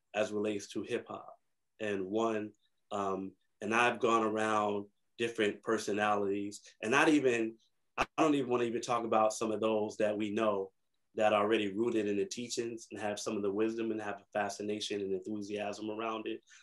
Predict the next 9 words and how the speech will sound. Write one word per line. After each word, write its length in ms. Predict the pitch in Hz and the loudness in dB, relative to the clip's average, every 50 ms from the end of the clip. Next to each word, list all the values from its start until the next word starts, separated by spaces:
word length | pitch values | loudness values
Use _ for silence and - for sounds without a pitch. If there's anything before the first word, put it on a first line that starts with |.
| _ _ _ | _ _ _
But 120 | - 110 117 | 2 4 6
I've 260 | 131 156 170 151 113 | 6 6 6 4 4
been 240 | 131 139 147 139 131 | 6 6 6 6 4
around 580 | 120 110 113 117 113 110 107 104 104 98 95 - _ _ _ _ _ _ _ _ _ | 2 0 0 0 0 0 0 -2 -2 -4 -6 -8 _ _ _ _ _ _ _ _ _
some 260 | - - - 131 123 123 | -8 0 2 4 4 4
of 80 | 117 | 2
these 280 | 117 117 113 110 101 95 | 2 2 0 0 -2 -2
mumble 360 | 98 113 127 131 120 117 104 | 2 4 4 4 6 4 6
rappers, 640 | 104 110 101 95 - - - - - - - - | 6 6 4 4 2 -2 -8 -14 -14 -14 -16 -16